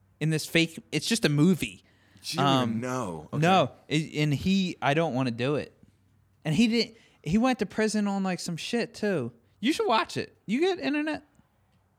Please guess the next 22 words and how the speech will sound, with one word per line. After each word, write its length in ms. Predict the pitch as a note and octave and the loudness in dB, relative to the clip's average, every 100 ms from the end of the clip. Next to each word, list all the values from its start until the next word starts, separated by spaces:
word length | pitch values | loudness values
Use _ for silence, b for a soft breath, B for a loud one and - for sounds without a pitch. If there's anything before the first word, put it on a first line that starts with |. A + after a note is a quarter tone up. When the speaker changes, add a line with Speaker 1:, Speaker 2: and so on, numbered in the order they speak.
| _ _ - | _ _ -8
Speaker 1:
at 60 | F3+ | -4
your 120 | G3 | 0
house? 320 | G#3 G3+ - - - _ _ _ _ _ _ b b b b _ | 0 -4 -10 -20 -20 _ _ _ _ _ _ b b b b _
Speaker 2:
Please 200 | E3+ D#3 | -2 -2
don't 120 | B2+ | -2
embarrass 420 | A2 F#2+ F#2 F#2 | -4 -4 -4 -6
me 80 | G2 | -10
right 200 | F2+ F#2 | -10 -10
now. 180 | F#2+ F#2+ - | -10 -10 -8
I 60 | |
have 260 | C3+ E3+ C#3+ | -2 -2 -2
internet. 500 | D3 C#3 C3 B2+ C#3 | -4 -2 -2 -4 0
Speaker 1:
Do 100 | E3 | 4
Speaker 2:
It's 100 | A#3 | 4
Speaker 1:
you 40 | C#3 | 2
Speaker 2:
just 120 | G#2 | -2
really 280 | B2 B2+ A#2+ | -2 0 0
slow. 400 | - G#2+ F2+ F2 _ | -4 -6 -6 -10 _
Speaker 1:
Uh, 120 | D3+ - | -4 -4
<laughs> 60 | |
so 180 | E3+ - | -4 0
you 240 | D#4+ D4+ | 2 2